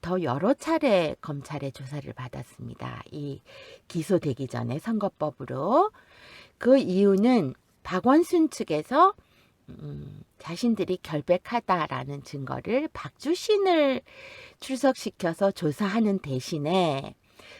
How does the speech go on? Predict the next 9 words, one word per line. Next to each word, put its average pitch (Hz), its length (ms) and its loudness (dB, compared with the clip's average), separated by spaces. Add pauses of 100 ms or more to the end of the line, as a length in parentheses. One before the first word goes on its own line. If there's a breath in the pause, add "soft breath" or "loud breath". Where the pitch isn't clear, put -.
(120)
박주신을 302 1120 2
조사, 208 680 2 (120)
어, 143 220 2 (360)
수-, - 180 -8 (280)
그 135 240 -4
치료했다라는 185 1200 4
치과 427 520 0
의사를 381 640 2
등판시켰습니다. 160 1400 -4